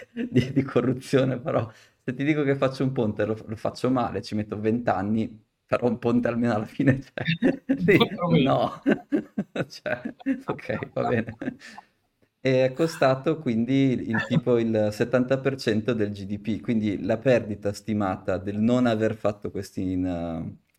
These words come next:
Speaker 1: inv-, investimenti infrastrutturali in Mozambico ha avuto come outcome, secondo questo studio, che il Mozambico ha perso il settanta per cento del suo G D P. <laughs> Come dire,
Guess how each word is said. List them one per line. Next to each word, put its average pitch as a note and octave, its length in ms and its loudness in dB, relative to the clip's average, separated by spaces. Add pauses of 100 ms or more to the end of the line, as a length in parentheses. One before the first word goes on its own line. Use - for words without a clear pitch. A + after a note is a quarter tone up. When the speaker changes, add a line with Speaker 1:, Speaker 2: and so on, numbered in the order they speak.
(280)
Speaker 1:
inv-, F#2+ 220 -10
investimenti G2+ 760 -2
infrastrutturali F#2+ 800 -6
in F#2 80 -6
Mozambico A2 760 -4
ha - 40 -6
avuto A2 360 -8
come G2 280 -8
outcome, B2 640 -6
secondo - 400 -14
questo - 300 -12
studio, A2+ 500 -8 (440)
che - 100 -4
il G#2 80 -2
Mozambico G#2+ 500 -2
ha B2+ 60 0
perso G2+ 400 0
il A2 40 -2
settanta F#2+ 460 -4
per A#2 180 -4
cento - 320 -8
del E2 120 -8
suo - 160 -10
G G2 160 -12
D - 100 -14
P. G#2+ 200 -18 (320)
<laughs> - 800 0
Come - 140 -2
dire, - 320 -10